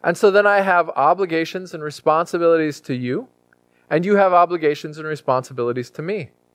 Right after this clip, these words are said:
So that means when I do something wrong, or when I do something well, there's obligations and responsibilities. I can look at that and say, "Hey, they've performed their calling well. They've performed their vocation well."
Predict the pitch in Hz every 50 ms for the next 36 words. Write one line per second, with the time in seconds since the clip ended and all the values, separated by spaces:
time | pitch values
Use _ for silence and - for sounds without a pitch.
0 | _ _ _ _ _ _ _ _ _ - 202 208 208 202 208 220 202 180 185 175
1 | 170 170 175 185 208 - - 180 170 - 180 170 160 170 202 240 202 151 143 156
2 | 160 _ _ _ _ _ _ _ _ _ _ _ 151 170 185 190 185 175 165 190
3 | 180 - 190 180 160 - 151 151 156 175 208 220 190 180 185 - _ _ _ _
4 | _ _ _ _ _ _ _ _ _ _ _ _ _ _ _ _ _ _ _ -
5 | 139 190 208 - 170 135 135 143 151 151 147 143 143 - 160 151 160 156 147 -
6 | - 160 160 151 - 156 180 214 226 185 170 160 151 170 156 160 190 208 - 208
7 | 202 202 175 147 143 - 151 135 135 165 202 175 160 170 165 - - 143 - -
8 | 139 135 135 135 131 127 - - 135 127 131 131 131 135 135 147 180 180 151 135
9 | 143 165 175 - - 151 135 - 156 151 156 151 147 139 131 131 131 131 - -
10 | 131 131 - - 135 127 139 156 175 175 151 107 120 120